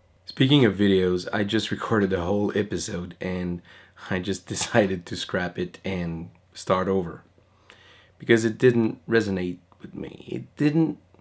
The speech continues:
it didn't seem right and it didn't, yeah, it didn't sound right. It was just meh. I didn't like it. So, I said it a couple of times that I'm forcing myself to,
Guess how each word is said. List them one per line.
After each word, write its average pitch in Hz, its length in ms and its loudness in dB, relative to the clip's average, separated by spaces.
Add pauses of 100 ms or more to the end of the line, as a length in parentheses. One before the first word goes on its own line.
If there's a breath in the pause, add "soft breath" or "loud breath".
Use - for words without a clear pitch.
(760 soft breath)
it 151 80 -4
didn't 175 220 6
seem 120 280 4
right 98 300 6
and 104 260 0
it 107 200 -4
didn't, 120 520 -2 (1040 loud breath)
yeah, 127 160 -2
it 95 120 -2
didn't 123 220 -2
sound 95 280 -6
right. 87 240 -6 (880)
It - 40 -14
was 104 160 0
just 101 360 -2
meh. 156 240 4 (1040)
I 117 60 -2
didn't 127 260 2
like 92 260 -8
it. - 200 -20 (1000 soft breath)
So, 110 300 0 (600)
I 127 100 2
said 208 200 4
it 185 100 8
a 101 120 4
couple 104 320 4
of 95 100 2
times 92 380 -2
that 95 340 -2
I'm 90 320 -2
forcing 101 500 0
myself 85 540 -4
to, 87 460 -6